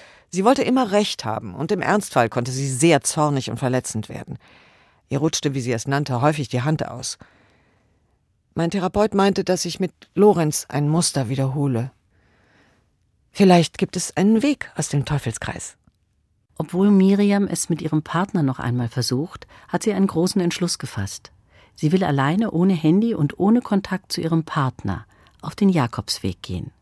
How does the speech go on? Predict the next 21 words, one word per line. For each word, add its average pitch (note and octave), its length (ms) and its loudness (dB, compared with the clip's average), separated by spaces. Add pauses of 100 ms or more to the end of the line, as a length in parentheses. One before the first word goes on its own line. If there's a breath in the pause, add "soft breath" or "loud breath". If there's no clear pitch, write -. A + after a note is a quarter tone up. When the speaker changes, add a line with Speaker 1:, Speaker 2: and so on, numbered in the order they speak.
(480 soft breath)
Speaker 2:
und D3 180 2
so E3+ 320 0
wieder E3+ 200 0
ein D#3 120 2
Gespür E3 480 -2
für - 140 -8
sich D#3+ 220 -6
selbst - 420 -6
bekommen - 560 -6 (220)
und D3+ 160 2
für D#3 100 -4
das, C#3+ 380 -4 (260 soft breath)
was - 160 -4
ihr F3 120 0
im C#3 140 2
Leben E3 380 2
und G#3 260 2
in G3+ 140 2
Beziehungen E3+ 640 2
wichtig A#2+ 420 -6
ist. - 320 -14